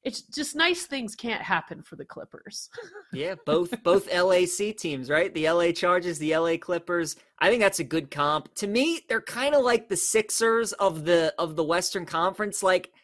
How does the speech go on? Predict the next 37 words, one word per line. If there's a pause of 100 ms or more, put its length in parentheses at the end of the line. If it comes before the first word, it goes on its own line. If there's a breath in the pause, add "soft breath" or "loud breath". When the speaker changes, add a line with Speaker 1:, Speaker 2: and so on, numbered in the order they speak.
(200)
Speaker 2:
I
don't
know
if
I
can
trust
them.
If
they're, (280 soft breath)
if
they're
out
there
and
Kawhi
and
Paul
George
are
healthy, (300)
they,
they
absolutely
have
a
shot.
And
I
kinda
like
what
they
did
at
the
deadline.